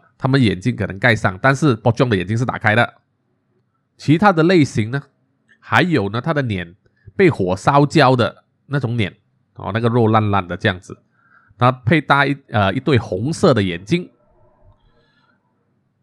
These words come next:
也有一种绿色的脸啊，皮肤呈绿色，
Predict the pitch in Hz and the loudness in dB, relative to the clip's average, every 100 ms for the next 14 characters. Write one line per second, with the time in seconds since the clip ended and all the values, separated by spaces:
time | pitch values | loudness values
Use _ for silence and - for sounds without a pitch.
0 | _ - 135 208 127 156 110 110 214 156 | _ 0 2 4 2 2 -2 0 2 0
1 | - 196 143 107 - _ - 110 95 87 | 2 4 4 2 -4 _ -10 -6 -4 -6
2 | _ - 101 117 - _ - 120 127 160 | _ -10 -6 -6 -8 _ -6 0 2 2
3 | - 110 147 110 - 101 - | 0 2 2 2 2 -2 -4